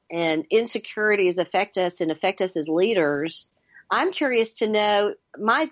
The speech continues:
my theory is underneath all of that is a fear of rejection, because I see such a need for initiating leadership in our world.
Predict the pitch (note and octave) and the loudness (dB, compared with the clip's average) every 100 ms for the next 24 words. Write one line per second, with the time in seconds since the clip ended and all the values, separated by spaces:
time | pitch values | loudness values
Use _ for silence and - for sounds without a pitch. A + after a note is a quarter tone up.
0 | - A3+ A3 _ C#4 F4+ D4+ G3+ - E3+ | -4 -4 -4 _ -4 -2 0 -2 -2 -2
1 | D#3+ D#3 D#3 E3 - _ _ _ _ - | 2 2 0 -2 -10 _ _ _ _ -2
2 | A3+ A#3 A3 G#3+ G#3 F#3+ G#3+ G#3+ F3+ E3+ | 0 2 0 0 2 2 2 0 0 0
3 | E3 E3 - E3+ E3+ - G3 F3+ D#3 C#3+ | 0 0 -2 -4 -4 -4 -2 0 -2 -2
4 | D#3 C#3+ E3 D#3+ - - C3 B2 - _ | -4 -2 -2 -2 -4 -10 -10 -10 -16 _
5 | _ _ _ _ - F#3+ - A3+ A3 A#3+ | _ _ _ _ -2 0 2 2 2 0
6 | - C#4 - C#4+ A#3 A#3 B3+ A3 G3 G3 | -2 -4 -2 -4 -2 -2 -2 0 2 4
7 | G3 G#3+ G3+ F#3 F3 F3 F#3+ G3+ - E3+ | 2 2 2 4 2 4 4 2 0 -2
8 | E3 D#3 D3 C#3+ C#3+ C#3 C#3 | 0 0 0 0 0 2 0